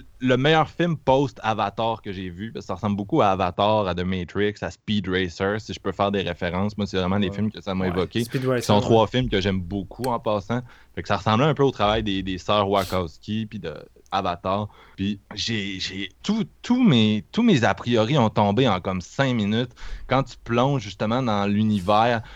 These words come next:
Speaker 1: euh, du, du jeu vidéo où finalement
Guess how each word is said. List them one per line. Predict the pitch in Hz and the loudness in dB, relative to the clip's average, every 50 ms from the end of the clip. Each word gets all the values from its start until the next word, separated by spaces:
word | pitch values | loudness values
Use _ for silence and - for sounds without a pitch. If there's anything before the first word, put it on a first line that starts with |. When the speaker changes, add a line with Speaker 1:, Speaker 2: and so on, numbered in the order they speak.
| - - - - | -18 -18 -6 -2
Speaker 1:
euh, | 101 98 92 92 90 | 0 0 0 0 -2
du, | 87 85 80 92 92 92 95 95 90 | -4 -6 -6 -4 -2 -2 -2 -2 -4
du | 85 85 95 92 92 90 87 | -6 -4 -4 -2 0 0 0
jeu | 85 87 110 | 0 2 2
vidéo | 107 101 101 95 101 101 98 101 | 2 2 0 0 0 2 2 4
où | 110 120 120 110 98 95 95 90 - - - - - - - - | 4 4 4 4 2 0 -2 -4 -6 -14 -20 -20 -20 -20 -20 -20
finalement | - - - 131 127 120 113 110 131 170 | -20 -4 2 4 4 4 4 4 2 0